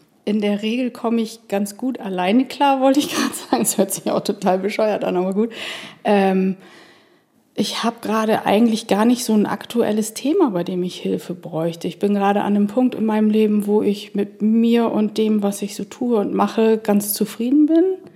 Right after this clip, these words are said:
Ja, ich bin sowieso eher so ein impulsiver Mensch. Also bei mir ist der Mund manchmal ein bisschen schneller als das Gehirn.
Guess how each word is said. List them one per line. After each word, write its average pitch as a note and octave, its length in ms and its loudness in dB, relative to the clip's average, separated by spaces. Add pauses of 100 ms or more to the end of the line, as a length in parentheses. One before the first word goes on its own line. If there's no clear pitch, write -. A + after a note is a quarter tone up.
(760)
Ja, G3 340 -2
ich G#3 120 -4
bin B3 140 4
sowieso A3+ 420 2
eher A3+ 240 0
so G#3 80 0
ein G#3 100 0
impulsiver A3 720 -2
Mensch. E4 500 4 (340)
Also G#3 200 0
bei G3+ 160 -2
mir A3 140 -2
ist A3 160 -6
der G3+ 60 -2
Mund A3 260 0
manchmal G#3 320 -4
ein G3 60 -4
bisschen G3 260 -6
schneller G3 380 -6
als G3+ 160 -6
das F#3+ 160 -10
Gehirn. G#3+ 380 -6